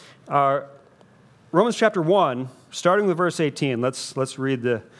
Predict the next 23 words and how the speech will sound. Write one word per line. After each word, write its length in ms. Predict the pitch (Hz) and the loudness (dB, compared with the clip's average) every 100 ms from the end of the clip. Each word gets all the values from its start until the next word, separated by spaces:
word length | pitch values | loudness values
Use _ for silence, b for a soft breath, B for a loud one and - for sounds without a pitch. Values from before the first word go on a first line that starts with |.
| B B - | B B -20
first 300 | - 143 135 | -6 -4 -2
couple 220 | - 131 123 | -4 -4 -2
of 80 | |
verses. 420 | 113 123 110 98 90 | -2 -2 -2 -8 -12
It 80 | |
says, 260 | 117 131 127 | -2 0 0
"The 120 | 123 | 0
wrath 340 | 135 202 226 233 | 0 0 0 0
of 160 | 190 | 0
God 400 | 143 180 208 202 | 2 2 2 2
is 120 | 190 | 0
being 260 | 147 175 196 | 0 0 2
revealed 480 | 165 139 180 214 180 | 2 0 0 0 0
from 160 | 165 | -4
heaven 460 | 139 190 226 139 101 - B B B B B | -2 0 0 -2 -6 -14 B B B B B
against 360 | 151 175 156 | 2 0 0
all 260 | 175 185 214 | 0 0 2
the 120 | 175 | -2
godlessness 1000 | 131 165 202 226 226 214 220 220 208 - | -2 -2 0 2 0 0 -2 -2 -2 -6
and 340 | 170 135 131 | -4 -2 -2
wickedness 680 | 139 214 214 214 208 202 - | 0 0 0 -2 0 -2 -4
of 240 | 185 156 - | -2 -4 -4
people 540 | 190 202 - 107 104 | -6 -4 -4 -6 -8